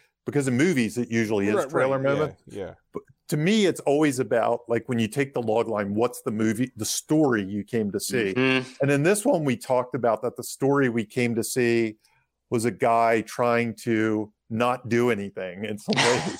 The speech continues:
Speaker 3: <laughs>
Speaker 1: So, so our fun and games is really a guy
Speaker 2: But
Speaker 1: trying
Speaker 2: I'd
Speaker 1: to
Speaker 2: argue
Speaker 1: avoid
Speaker 2: some people are watching the show.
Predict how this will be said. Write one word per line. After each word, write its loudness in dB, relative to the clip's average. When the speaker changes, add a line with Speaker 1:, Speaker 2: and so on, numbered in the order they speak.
Speaker 3:
<laughs> -4
Speaker 1:
So, 2
so 0
our 2
fun 0
and -2
games 2
is 0
really 4
a 2
guy 2
Speaker 2:
But 6
Speaker 1:
trying 0
Speaker 2:
I'd 4
Speaker 1:
to 4
Speaker 2:
argue 2
Speaker 1:
avoid 4
Speaker 2:
some -2
people -2
are 2
watching 0
the -6
show. 0